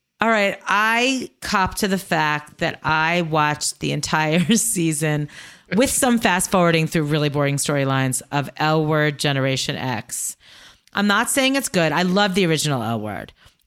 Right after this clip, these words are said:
Speaker 2: on Showtime. And I'm not saying the new iteration is good, but it's soapy and it's addicting. And I like seeing my old women in there with their own storylines. So I'm not necessarily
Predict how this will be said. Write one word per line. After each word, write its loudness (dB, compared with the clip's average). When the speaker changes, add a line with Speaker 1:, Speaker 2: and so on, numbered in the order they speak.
Speaker 2:
on -4
Showtime. -4
And -2
I'm 0
not 2
saying 0
the 2
new 0
iteration -2
is -4
good, -6
but 2
it's -2
soapy 2
and 0
it's -2
addicting. 0
And 0
I 0
like 0
seeing -2
my 2
old -2
women 0
in -2
there -2
with -4
their 2
own 0
storylines. -2
So 0
I'm 0
not 2
necessarily 2